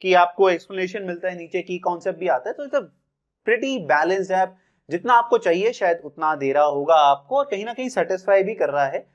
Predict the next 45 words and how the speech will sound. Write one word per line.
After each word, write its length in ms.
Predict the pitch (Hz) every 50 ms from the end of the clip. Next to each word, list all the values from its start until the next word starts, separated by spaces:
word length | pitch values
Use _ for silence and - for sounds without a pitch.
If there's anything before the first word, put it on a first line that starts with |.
| _ _ _ _ _ _ -
आ, 220 | 180 175 175 175
बात 300 | 175 175 175 180 240 - -
करते 200 | 269 254 254 294
हैं 80 | 285 277
कंटेंट 480 | - 220 196 196 190 262 269 254 269
की, 100 | - 277
तो 80 | 254 -
कंटेंट 500 | - - 202 196 196 202 269 285 285 - _ _ _ _ _ -
अच्छा 340 | 226 226 - - - 339 349 - -
कंटेंट 420 | 151 143 131 131 143 131 127 127
है। 140 | 123 113 107 _ _ _ _ _ -
आपको 240 | 156 165 - 240 226
छह 300 | - - - - 240 262
पेपर्स 400 | 254 233 214 214 220 220 208 185
मिलते 300 | 185 170 156 156 - 208
हैं 260 | 185 160 143 143 _ _ _ _ _ _ -
एनटीए 320 | 156 151 156 156 175 170 165
की 160 | 160 165 160
ऐप 180 | 147 143 143 -
में, 100 | 165 165
चाहे 180 | 156 165 160 160
वो 120 | 165 160
नीट 300 | 147 143 151 175 190 185
हो, 80 | 180 170
चाहे 240 | 165 156 143 147 143
वो 120 | 139 135
जेई 220 | 123 120 131 127 123
मेंस 260 | 123 127 127 123 - 226
हो। 260 | 233 165 - - _ _ _ _ _ _
Both 360 | 139 139 196 277 311 277 - - _ _ 175
the 80 | 196 240 - -
content 340 | 180 170 180 180 233 240 226
are 120 | 247 214 180
really 280 | 160 160 170 180 202 226 220 165 139 127 120
good। 160 | 143 165 208 - _ _ _ _ _ _ _ _ - -
ऐसा 220 | 160 156 202 202
भी 100 | 202 233
नहीं 140 | 226 226 226 214
कहूंगा 220 | 220 220 226 240
कि 100 | 240 247
बहुत 540 | 170 139 123 120 135 165 196 196 - _ _ -
अच्छे 240 | 160 165 165 - 220
हैं, 220 | 202 190 233 226 147
बहुत 240 | 117 127 143 151
बेकार। 360 | 147 151 143 151 147 151 -